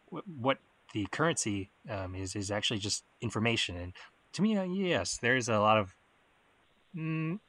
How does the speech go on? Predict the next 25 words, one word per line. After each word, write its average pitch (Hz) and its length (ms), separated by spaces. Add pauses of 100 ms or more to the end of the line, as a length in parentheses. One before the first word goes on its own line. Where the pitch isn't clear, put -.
(140)
questionable 127 380
information. 101 360
I, 160 140
I 156 40
mean, 127 160
I'm 123 120
not 117 180
the 113 60
expert, 101 300
so 107 100
I 101 40
don't 104 120
know 101 60
if 95 80
it's - 180
right 101 140
or 92 80
wrong, 101 200
but 104 160
some, 202 300
some 180 140
things 160 220
just - 220 (720)
seem 202 200
questionable. - 480